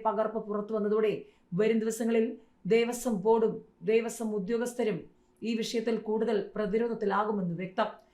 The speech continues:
ശബരിമല സ്വർണ്ണ കവർച്ചാ കേസിൽ നിർണായക വിവരങ്ങളാണ് പുറത്തുവരുന്നത്. രണ്ടായിരത്തി ഇരുപത്തിനാലിൽ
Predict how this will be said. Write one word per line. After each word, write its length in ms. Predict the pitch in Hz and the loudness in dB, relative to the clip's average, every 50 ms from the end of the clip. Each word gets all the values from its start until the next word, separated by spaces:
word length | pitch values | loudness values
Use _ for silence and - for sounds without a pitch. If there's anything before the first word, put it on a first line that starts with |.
| _ _ _ _ - | _ _ _ _ -4
ശബരിമല 420 | - 226 220 226 226 233 240 233 240 240 | 0 2 2 4 2 2 0 -2 -4 -4
സ്വർണ്ണ 280 | - - 226 220 233 254 254 - | -4 -4 -4 -2 -2 -2 -2 -2
കവർച്ചാ 300 | 247 240 240 233 - 247 233 - | -2 -4 -4 -4 -4 -6 -6 -4
കേസിൽ 320 | 233 226 214 - 240 208 - - - - | -6 -8 -4 -2 -2 -2 -2 -2 -6 -8
നിർണായക 380 | 185 185 202 220 233 247 247 247 233 | -6 -4 0 0 0 2 0 0 -2
വിവരങ്ങളാണ് 440 | 226 220 233 240 233 233 226 214 196 196 | 0 -2 -2 -4 -2 -2 -2 -2 -2 -4
പുറത്തുവരുന്നത്. 600 | - 208 208 208 - 214 190 170 160 165 165 208 - - - - _ _ _ _ _ - 196 | -4 -6 -6 -4 -4 -4 -4 -4 -4 -4 -2 -4 -4 -4 -8 -16 _ _ _ _ _ -2 0
രണ്ടായിരത്തി 520 | 226 247 262 254 294 302 311 311 - 311 262 - 254 | 2 2 4 2 2 2 0 -2 -2 -4 -6 -4 -2
ഇരുപത്തിനാലിൽ 680 | 247 254 262 262 - 285 240 240 240 247 247 233 196 | 0 0 0 0 0 0 2 2 4 4 4 4 2